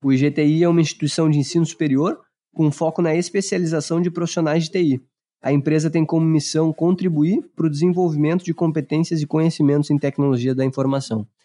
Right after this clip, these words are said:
Então, eu convidei o Vini hoje pra gente conversar um pouquinho sobre educação focado pra tecnologia, ou seja, educação em tecnologia. E, Vini, antes de mais nada, né, gostaria de te agradecer, obviamente, por tu tá investindo um pouquinho do teu tempo aqui com o Podcast Empreendedor, com os nossos ouvintes.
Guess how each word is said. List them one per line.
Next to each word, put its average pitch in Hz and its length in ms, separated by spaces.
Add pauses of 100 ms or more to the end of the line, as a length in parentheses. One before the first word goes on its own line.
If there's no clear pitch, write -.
(280)
Então, 196 140
eu 208 80
convidei 202 420
o 170 80
Vini 170 340
hoje 180 240
pra 170 120
gente 175 180
conversar 170 380
um 180 80
pouquinho 185 280
sobre 185 280
educação 180 580 (320)
focado 202 320
pra 208 160
tecnologia, 180 720
ou 127 60
seja, 127 220
educação 151 640 (280)
em 175 220
tecnologia. 170 920 (300)
E, 175 100
Vini, 175 380 (240)
antes 202 240
de 226 60
mais 185 240
nada, 170 280
né, 143 160
gostaria 151 380
de 160 80
te 156 100
agradecer, 147 560
obviamente, 135 600
por 135 120
tu - 120
tá 123 420 (100)
investindo 135 480
um 139 60
pouquinho 139 320
do 139 80
teu 127 180
tempo 143 320
aqui 135 140
com 131 160
o 120 60
Podcast 139 480
Empreendedor, 131 520
com 139 140
os 123 100
nossos 131 300
ouvintes. 135 540